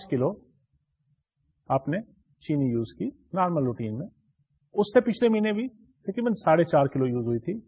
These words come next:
اس سے بیک پچھلے مہینے دیکھیں تو تقریباً چار کلو ہوئی تھی۔ تو لاجیکلی نیکسٹ منتھ کے لیے آپ کیا فورکاسٹ کرتے ہیں کہ آپ کے گھر کتنی شوگر یوز ہوگی، کتنی چینی یوز کریں گے؟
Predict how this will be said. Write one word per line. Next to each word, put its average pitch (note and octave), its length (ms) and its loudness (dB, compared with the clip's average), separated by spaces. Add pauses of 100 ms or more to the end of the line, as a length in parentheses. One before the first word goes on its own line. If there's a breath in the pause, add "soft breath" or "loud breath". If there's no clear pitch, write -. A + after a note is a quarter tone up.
(760)
اس F3+ 140 -2
سے B3 60 6
بیک G#3+ 300 8
پچھلے A3 240 0
مہینے G#3+ 160 0
دیکھیں G3+ 260 2
تو G3+ 140 -2
تقریباً G3 320 -4 (560)
چار C#3+ 240 2
کلو C3+ 220 -2
ہوئی A2+ 140 0
تھی۔ D3+ 180 -6 (1700)
تو A3 60 2
لاجیکلی A3 600 6 (380)
نیکسٹ A3 280 4
منتھ G#3+ 180 2
کے A3+ 80 4
لیے G#3+ 160 6
آپ G3 180 8
کیا G#3+ 100 8
فورکاسٹ C3+ 460 2
کرتے B2+ 220 -2
ہیں D3 80 -2
کہ D3+ 80 0
آپ B2+ 200 2
کے D3 60 0
گھر C3 240 0
کتنی D#3+ 460 -6
شوگر C3 260 0
یوز A#2+ 220 0
ہوگی، A#2 200 -2
کتنی B2+ 280 -4
چینی A2 200 -4
یوز G#2+ 220 -6
کریں F#2+ 200 -6
گے؟ - 60 -18